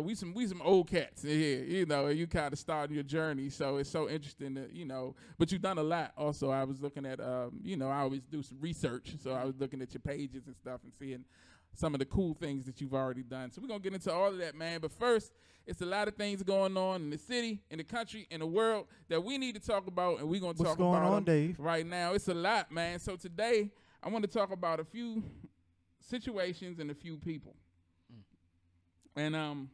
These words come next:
Speaker 1: one of the people I wanna talk about, I'm gonna start with L L Cool J. And, um, I'm gonna start with him because, um,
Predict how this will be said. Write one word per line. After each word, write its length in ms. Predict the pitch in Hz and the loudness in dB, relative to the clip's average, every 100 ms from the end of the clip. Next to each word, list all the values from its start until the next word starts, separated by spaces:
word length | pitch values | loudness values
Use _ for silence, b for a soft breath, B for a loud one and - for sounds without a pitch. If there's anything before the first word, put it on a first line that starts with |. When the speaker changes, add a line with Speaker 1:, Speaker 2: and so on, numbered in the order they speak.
| 151 | -6
Speaker 1:
one 180 | 214 | -2
of 80 | 254 | 0
the 60 | 226 | 0
people 180 | 233 214 | 4 4
I 20 | |
wanna 180 | 196 185 | 4 2
talk 220 | 185 185 | 0 0
about, 160 | 170 170 165 | 2 2 2
I'm 60 | |
gonna 60 | 170 | -4
start 300 | - 175 170 | -8 -6 -4
with 120 | 151 | 0
L 160 | 160 156 | 2 2
L 160 | 151 | 2
Cool 260 | 147 180 151 | 0 0 -2
J. 220 | 123 104 - _ _ _ _ _ _ _ | -4 -12 -16 _ _ _ _ _ _ _
And, 160 | 151 156 | -4 -2
um, 440 | 151 143 139 135 - | 0 0 -2 -6 -8
I'm 80 | 143 | -10
gonna 100 | 165 | -8
start 300 | 160 185 185 | -2 2 4
with 100 | 180 | 2
him 180 | 185 180 | 0 -4
because, 440 | 165 180 160 147 | -8 -8 -6 -6
um, 540 | 147 143 139 127 123 | -4 -2 -2 -4 -8